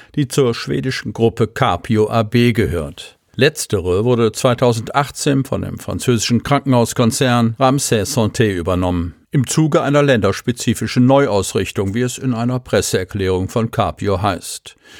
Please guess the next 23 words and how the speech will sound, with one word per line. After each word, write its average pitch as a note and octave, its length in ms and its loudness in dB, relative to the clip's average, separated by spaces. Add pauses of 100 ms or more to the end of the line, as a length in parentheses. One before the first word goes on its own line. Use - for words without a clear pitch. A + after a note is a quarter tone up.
(120)
In A#2+ 80 4
neuer C3 260 6
Trägerschaft A#2+ 680 2
sollen A#2+ 240 4
die A2+ 80 2
bisherigen B2 600 -2
Capio-Kliniken G2+ 920 -2
Otterndorf, A#2 840 0
Dannenberg A2 720 2
und - 200 -10
Bad F2+ 200 -4
Brückenau A2 600 4 (280)
mit B2+ 140 2
dem A#2+ 140 2
Ziel E3 380 0
einer G#2+ 280 0
langfristigen A#2 840 -2
Sicherung G2+ 640 0
in C3+ 180 2
neue F#2+ 260 2
Trägerschaft E2 640 -2
überführt F2 500 -2
werden. F2 400 2